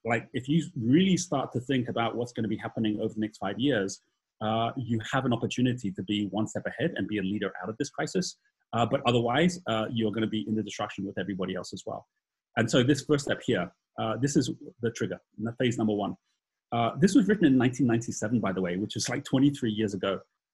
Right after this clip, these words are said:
"A spark will ignite a new mood. The Centers for Disease Control announced the spread of a new communicable virus. The disease reaches densely populated areas, killing some.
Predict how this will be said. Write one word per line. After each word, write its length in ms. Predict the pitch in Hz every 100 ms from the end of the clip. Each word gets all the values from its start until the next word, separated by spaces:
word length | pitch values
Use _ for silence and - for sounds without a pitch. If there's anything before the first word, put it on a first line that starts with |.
| _
"A 60 | 135
spark 320 | - 151 160
will 80 | 139
ignite 260 | 120 120 113
a 40 |
new 180 | 113 107
mood. 300 | 104 98 92
The 80 | -
Centers 440 | - 143 147 131
for 120 | -
Disease 380 | 104 104 120 117
Control 420 | - 117 - 110
announced 240 | 104 104 -
the 60 |
spread 180 | - 110
of 80 | 101
a 40 |
new 200 | 101 110
communicable 440 | 110 110 107 104 95
virus. 420 | 90 98 95 -
The 80 | 107
disease 380 | 98 95 127 123
reaches 300 | 110 104 92
densely 360 | 113 120 - 110
populated 440 | 110 - 104 101
areas, 320 | 104 104 92 -
killing 240 | 113 107
some. 380 | - 107 95